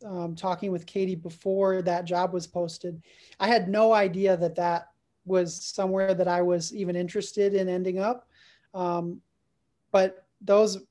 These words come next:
those relationships and those conversations prior to, um, gave me some good ground to s-, to stand on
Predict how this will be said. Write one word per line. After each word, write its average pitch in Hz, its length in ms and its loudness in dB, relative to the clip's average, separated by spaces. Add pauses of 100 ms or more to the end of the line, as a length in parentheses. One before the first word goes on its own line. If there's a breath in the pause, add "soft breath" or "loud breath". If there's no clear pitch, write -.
those 220 300 4
relationships 208 600 0
and 190 80 -2
those 185 140 -2
conversations 185 760 -4
prior 226 500 2
to, 170 380 -2 (600 soft breath)
um, 175 380 -2 (140)
gave 196 380 2
me 190 380 -4 (180)
some 180 240 -4
good 180 300 -2
ground 180 320 -2
to - 20 -4
s-, - 220 -10 (160)
to 185 80 -10
stand 190 400 -4
on 165 360 -2